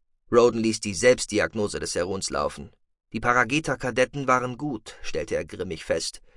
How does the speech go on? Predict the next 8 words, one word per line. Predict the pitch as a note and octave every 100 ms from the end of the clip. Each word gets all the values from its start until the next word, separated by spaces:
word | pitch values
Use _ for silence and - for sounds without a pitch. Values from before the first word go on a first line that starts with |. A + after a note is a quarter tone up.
| _ _ _ _
Sie | - A2
hatten | B2+ C#3
nur | E3
die | - -
Schutzfunktionen | - - - F2+ - G#2 F#2+ F2+
der | -
Anzüge | C3 - A#2 G#2+
reaktiviert, | G#2+ A2 G#2 - G#2 G2 F2+ - -